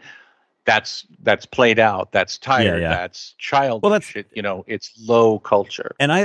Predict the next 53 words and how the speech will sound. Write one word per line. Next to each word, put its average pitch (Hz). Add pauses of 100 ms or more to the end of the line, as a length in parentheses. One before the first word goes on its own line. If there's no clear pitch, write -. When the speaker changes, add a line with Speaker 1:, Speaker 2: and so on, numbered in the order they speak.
Speaker 2:
and 170
I 175
look 156
at 127
it 107
from, 110
from 113
the 101
standpoint 104
of 92
at -
least 123
you 117
go 110
into 104
what 92
to 92
expect. -
So 98
if 95
someone 117
said, 92 (340)
"Oh, 131
this 127
is 117
some 107
really 104
highbrow 92
humor," 131
or, 101
"This 95
is 87
lowbrow 80
humor," 71
you 110
know 113
that 90
in 87
the 90
highbrow, 110 (340)
you 107
will 104
have 92
some, 92
you 98
know, 76
comment 95
along, 87 (220)
"And 175
then 180
some 170
gas 156
passed -